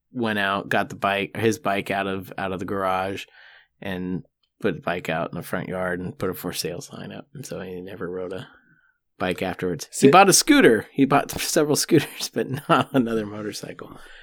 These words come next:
Speaker 2: Yeah,
Speaker 1: after
Speaker 2: but it's
Speaker 1: that.
Speaker 2: not like your dad was the one flying down the highway like that. But, yeah, no, that's one of the comments that's like, yeah, there's been people that I know that have passed away, but I also know people that passed away driving cars.
Speaker 1: Mm-hmm.
Speaker 2: You know, more,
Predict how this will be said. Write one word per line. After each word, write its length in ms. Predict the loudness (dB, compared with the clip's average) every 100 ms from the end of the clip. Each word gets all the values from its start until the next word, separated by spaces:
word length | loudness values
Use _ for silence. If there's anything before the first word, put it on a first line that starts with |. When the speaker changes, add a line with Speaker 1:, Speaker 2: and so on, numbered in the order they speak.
| 0
Speaker 2:
Yeah, 80 | 4
Speaker 1:
after 300 | 4 4 2
Speaker 2:
but 40 |
it's 100 | 4
Speaker 1:
that. 60 | 4
Speaker 2:
not 80 |
like 160 | 4 2
your 100 | 2
dad 240 | 4 6
was 160 | 4 0
the 80 | 2
one 200 | 2 2
flying 300 | 2 0 2
down 180 | 0 -2
the 80 |
highway 340 | -4 -6 -4 -4
like 220 | -8 -10
that. 300 | -10 -8 -10 -12 -20 -20 -20 _ _
But, 260 | -4 -4 -8 -14
yeah, 280 | 0 0 2
no, 280 | 0 0
that's 340 | 4 6 4 4
one 140 | 2
of 60 | 2
the 60 |
comments 420 | 0 0 0 -2 -4
that's 200 | -6 -4
like, 240 | -6 -6 -14 -20 _ _
yeah, 340 | -4 -2 -2 -6 -12 -6
there's 240 | -6 -6 -12 -4
been 120 | -2
people 220 | -2 -2
that 260 | -2 -2 -6 _ _ _ _ _ _ -4
I 120 | -2
know 200 | 0 -2
that 100 | -4
have 120 | -4
passed 320 | -6 -6 -6
away, 240 | -8 -8 -8
but 140 | -10
I 80 | -10
also 340 | -8 -8 -6
know 100 | -4 -4
people 240 | -6 -8
that 100 | -8
passed 280 | -6 -8 -8
away 240 | -8 -8 -12 _
driving 360 | -4 -4 -2 -6
cars. 580 | -8 -10 -10 -12 -16 -20 _ _ _ _ _
Speaker 1:
Mm-hmm. 300 | -8 -6 -8 -10 _ -10
Speaker 2:
You 120 | -10
know, 180 | -10 -14 -20 _ _ _
more, 380 | 4 6 4